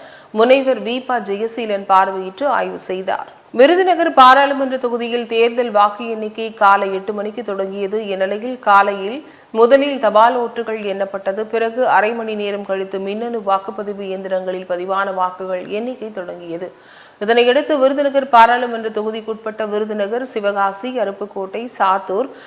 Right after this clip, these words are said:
திருப்பரங்குன்றம், திருமங்கலம் ஆகிய ஆறு சட்டமன்ற தொகுதிக்குட்பட்ட வாக்குகள் எண்ணிக்கை ஒவ்வொரு இடத்திலும் நடைபெற்றது.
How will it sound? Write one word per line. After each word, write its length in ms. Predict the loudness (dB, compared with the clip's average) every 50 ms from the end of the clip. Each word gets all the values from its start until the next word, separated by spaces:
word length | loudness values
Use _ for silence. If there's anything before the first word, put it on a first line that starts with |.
| -20 -20 -8 _
திருப்பரங்குன்றம், 800 | 2 2 2 6 6 6 6 6 4 2 -2 0 0 0 0 0
திருமங்கலம் 560 | 0 -2 -2 0 -2 -2 -2 -2 -2 -2 0 0
ஆகிய 360 | -2 -2 -2 -2 -4 -2 2
ஆறு 280 | 4 4 4 4 2
சட்டமன்ற 460 | -2 -4 -6 -6 -4 -6 -6 -6 -6 -6
தொகுதிக்குட்பட்ட 800 | -8 -6 -6 -6 -6 -6 -8 -10 -8 -8 -10 -6 -4 -4 -2
வாக்குகள் 500 | 0 2 0 0 0 -4 -6 -6 -6 -6
எண்ணிக்கை 440 | -6 -8 -8 -10 -10 -10 -8 -8 -8
ஒவ்வொரு 440 | -8 -8 -10 -8 -8 -6 -6 -6 -6
இடத்திலும் 440 | -6 -6 -6 -8 -8 -8 -8 -8 -8
நடைபெற்றது. 680 | -8 -6 -6 -6 -8 -10 -12 -14 -14 -16 -14 -16 -18